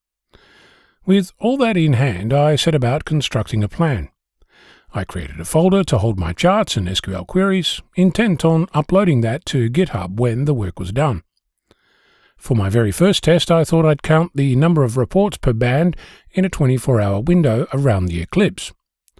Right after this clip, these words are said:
I imported all the whisper records that had a V K six call sign, either as the transmitter or the receiver, given that I was interested in learning if stations transmitting from V K six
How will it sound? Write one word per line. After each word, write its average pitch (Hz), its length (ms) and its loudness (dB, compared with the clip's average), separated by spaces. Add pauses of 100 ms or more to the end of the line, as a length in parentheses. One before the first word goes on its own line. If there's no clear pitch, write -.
(500)
I 139 180 2
imported 120 720 -2
all 123 160 2
the 104 100 -4
whisper 123 320 -2
records 147 540 -2
that 127 140 -4
had 110 340 -4
a 156 60 -2
V 139 140 0
K 98 220 -4
six - 260 -6
call 208 280 -2
sign, 82 340 -4 (560)
either 110 320 -2
as 98 220 -4
the 101 80 -6
transmitter 143 600 0
or 92 200 -6
the 92 80 -6
receiver, 123 560 -2 (480)
given 135 380 2
that 131 120 2
I 101 80 -2
was 101 180 -4
interested 143 600 0
in 113 200 0
learning 113 300 2
if 95 140 -4
stations 135 500 0
transmitting 101 560 -2
from 233 300 0
V 123 160 0
K 104 180 -2
six - 320 -4